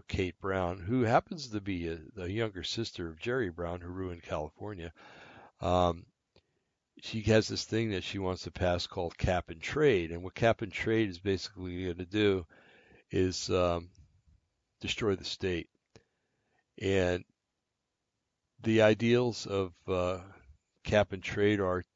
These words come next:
um, well, here's some of the things, uh, that I understand. Um, if you have any vehicle that, that's two thousand and six or older,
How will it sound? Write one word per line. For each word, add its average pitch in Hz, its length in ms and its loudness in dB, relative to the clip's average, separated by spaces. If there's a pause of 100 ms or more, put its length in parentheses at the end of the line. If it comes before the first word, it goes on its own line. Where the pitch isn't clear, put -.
(120)
um, 95 280 -6 (840)
well, 107 160 2
here's 110 260 2
some 107 220 2
of 95 60 0
the 92 100 0
things, 92 480 -4
uh, 90 200 -6 (100)
that 92 120 -2
I 98 160 4
understand. 87 680 -6 (580)
Um, 87 340 2 (140)
if - 160 -4
you 101 60 4
have 113 240 8
any 110 320 0
vehicle 107 800 0 (140)
that, 90 160 -4 (640)
that's - 580 -2
two 123 200 -4
thousand 104 500 2
and 85 140 -8
six - 600 0
or 90 200 -6 (120)
older, 90 520 2